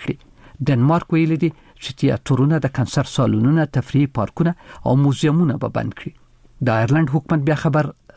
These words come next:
ورکړی دی چې پر دې غور کوي چې د بارونو او رستورانتونو وخت راکم کړي چې تر ډیره پرانیستي نه وي. په دې ترڅ کې روغتیايي چارواکو د هالند حکومت ته وړاندیز کړی دی چې بندیزونه ولګوي. دا په داسې حال کې ده چې په نړۍ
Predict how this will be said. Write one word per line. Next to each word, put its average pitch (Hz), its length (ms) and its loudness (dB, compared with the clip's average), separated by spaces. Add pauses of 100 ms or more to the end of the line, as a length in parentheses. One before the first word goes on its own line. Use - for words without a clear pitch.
(240)
ورکړی 151 380 0 (100)
دی 151 200 2
چې 156 100 -2 (420)
پر 113 200 0
دې 160 100 4 (180)
غور 110 200 -4
کوي 110 240 -2
چې 117 120 -4
د 120 120 2
بارونو 131 380 2
او 165 140 2
رستورانتونو 156 600 0 (140)
وخت - 320 -6
راکم 143 380 0
کړي 180 140 0 (380)
چې - 140 -2
تر 120 100 2 (120)
ډیره 156 200 2 (200)
پرانیستي 143 480 0
نه - 100 -8
وي. - 80 -20 (320)
په - 120 0
دې 117 160 0
ترڅ 165 220 0
کې 156 120 2
روغتیايي 165 360 0
چارواکو 151 460 0
د 107 100 -2
هالند 143 340 2
حکومت 143 320 -2
ته 143 120 2
وړاندیز 110 400 0
کړی 160 200 0
دی 170 80 2 (300)
چې 120 160 -2
بندیزونه 143 480 2
ولګوي. 110 460 -4 (340)
دا 110 160 2
په 107 120 0
داسې 104 220 -4
حال 147 160 2
کې 180 100 -2
ده 170 60 -2 (300)
چې - 120 -4
په 135 120 0
نړۍ 123 160 2